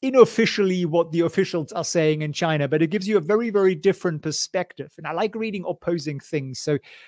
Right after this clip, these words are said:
uh, they, they basically came through here with a pretty pop-, po-, uh, positive take on the whole thing, that,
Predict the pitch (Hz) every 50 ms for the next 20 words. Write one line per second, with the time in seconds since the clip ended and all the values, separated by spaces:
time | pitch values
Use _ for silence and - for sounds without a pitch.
0 | _ _ 180 160 165 170 156 196 202 226 220 - - 208 214 202 226 220 220 -
1 | - 202 202 196 - - 190 190 180 160 - - 196 190 196 185 190 196 214 214
2 | 254 220 - - 302 285 262 214 - - 220 220 - - _ _ _ _ _ -
3 | - 233 226 208 - 220 214 190 190 175 - - 220 226 226 208 202 180 196 156
4 | - - 190 185 185 180 190 180 170 175 156 156 180 180 170 - - 180 175 175
5 | 175 170 170 160 147 151 147 135